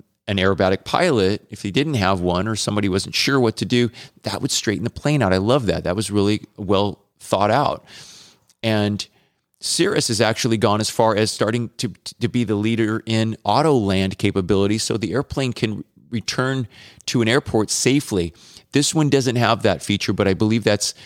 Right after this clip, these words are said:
that's something that's coming into future generations of the Cirrus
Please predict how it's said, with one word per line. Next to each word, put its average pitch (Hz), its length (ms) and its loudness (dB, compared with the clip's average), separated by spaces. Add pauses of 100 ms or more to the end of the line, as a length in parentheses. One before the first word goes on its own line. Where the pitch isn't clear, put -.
(300)
that's 104 180 -2
something 117 300 0
that's 95 200 0
coming 101 280 0
into 98 480 0 (240)
future 123 400 0
generations 101 640 0
of 107 360 -2 (160)
the 98 140 -6
Cirrus 104 540 0